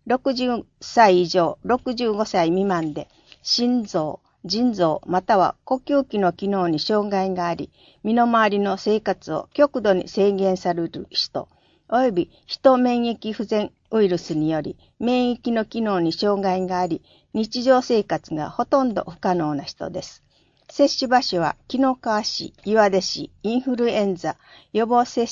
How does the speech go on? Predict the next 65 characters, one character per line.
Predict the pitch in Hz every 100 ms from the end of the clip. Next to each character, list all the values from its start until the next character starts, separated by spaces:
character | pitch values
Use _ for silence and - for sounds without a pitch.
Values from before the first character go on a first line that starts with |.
| - 226
種 | 214 -
実 | 185
施 | 240 - 214
協 | - 240 226
力 | 214 196 -
医 | 165
療 | 180 170
機 | - -
関 | 165 147
で | 160
す。 | - - _ _ _ _ _
接 | - 254 -
種 | 269
期 | 254 254
間 | 220 175 160
は、 | 147 -
十 | 190 254
月 | 240 226 -
一 | 196 190 190
日 | 185 -
火 | - 214
曜 | 233
日 | 180 170
か | -
ら、 | 156 - _ _ -
二 | 220 233
年 | 180 147 - -
一 | 214 220
月 | 185 175
三 | - 202 202
十 | 175 180
一 | 175 190
日 | 185 180 - -
金 | 247 254
曜 | 254 240
日 | 180
ま | 165 143
で | -
で | - -
す。 | - - _ _ _
接 | - 277 320 -
種 | 269
費 | 262
用 | 247 202 170
は、 | - -
自 | 185 226
己 | 254 254
負 | 254
担 | 226 254 -
千 | - 226 170
五 | 185
百 | 220 175 _ 170
円、 | 160 - _ _ _
生 | 285 285
活 | 285 -
保 | 269 262
護 | 226
を | 185
受 | 185 208
け |
て | 185
い | 175
る | 165
人 | - - 185
は | 196